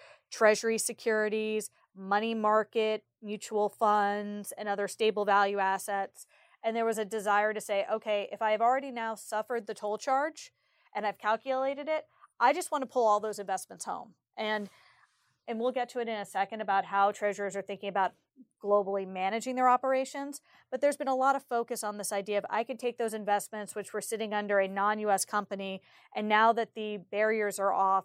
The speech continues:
I can just pull them back onto my U S balance sheet, which will do some nice things from a securitization standpoint, from, uh, what I post for collateral, creditworthiness, and some other items. Um, and people are starting on the process of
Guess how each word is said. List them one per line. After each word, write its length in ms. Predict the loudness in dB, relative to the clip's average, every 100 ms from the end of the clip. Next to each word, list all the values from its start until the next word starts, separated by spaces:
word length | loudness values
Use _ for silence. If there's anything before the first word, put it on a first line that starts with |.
| -4
I 120 | -10
can 160 | -8 -14 -14
just 160 | -14 0
pull 120 | 0
them 140 | 2
back 220 | 2 0 0
onto 200 | -8 -8
my 60 | -6
U 160 | -4
S 120 | -4
balance 360 | -2 -2 -2 -6
sheet, 240 | -10 -10 -8
which 180 | -6 -6
will 80 |
do 160 | -4 -6
some 180 | -6 -2
nice 260 | -2 -2 -6
things 280 | -8 -8
from 140 | -8 -8
a 40 |
securitization 840 | -8 -6 0 0 2 -2 -2 -6 -10
standpoint, 840 | -6 -6 -6 -6 -4 -4 -6 -14 -20 -20 -2
from, 200 | 6 6
uh, 200 | 8 6
what 160 | 6 4
I 60 | 2
post 260 | 0 -4
for 100 | -6
collateral, 680 | -2 2 4 2 0 -2 -4
creditworthiness, 720 | -6 -6 -4 -4 -4 -10 -10 -12
and 100 | -12
some 140 | -10
other 180 | -8 -6
items. 480 | -6 -8 -14 -18 -20 -20 -20 -16 -2
Um, 160 | 0 0
and 100 | -2
people 220 | -2 2
are 60 | 0
starting 540 | 0 -2 2 2 2
on 120 | -6 -10
the 60 |
process 600 | -6 -6 -6 -8 -8 -10 -6
of 380 | 0 2 0